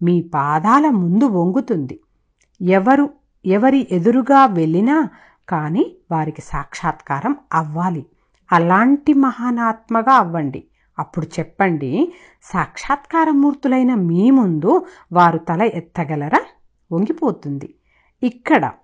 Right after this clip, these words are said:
ఈ విధంగా శిరస్సు వంచితేనే మీ జడ చిత్రాల ముందు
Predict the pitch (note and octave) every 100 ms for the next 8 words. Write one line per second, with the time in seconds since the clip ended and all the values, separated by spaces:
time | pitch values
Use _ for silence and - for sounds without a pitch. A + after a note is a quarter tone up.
0 | _ G#3+ C4 C4+ F3+ E3 D#3 G3 C#4+ -
1 | E3+ F#3+ - G#3 - F3+ D#3+ D3 G#3 G#3
2 | F3 C#3 C#3+ C4+ F#4 - - - F3 G#3
3 | C#4 C4 F#3 E3+ G#3 A#3 C#4 C4 - B3+
4 | B3 B3 G#3+ F#3 G#3+ G3+ D3+